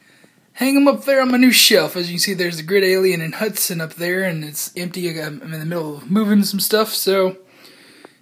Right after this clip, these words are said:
yeah. So I get to look at some of these figures.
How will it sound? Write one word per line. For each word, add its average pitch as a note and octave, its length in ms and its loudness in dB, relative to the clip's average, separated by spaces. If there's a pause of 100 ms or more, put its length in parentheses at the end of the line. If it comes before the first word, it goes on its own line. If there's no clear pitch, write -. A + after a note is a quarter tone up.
yeah. C4 400 0 (2250)
So A3 360 2
I G#3+ 40 4
get A3 160 -4
to A3+ 380 2
look A#3 220 0
at A#3 180 4
some B3+ 160 2
of A#3+ 40 4
these B3+ 160 4
figures. A3 460 -2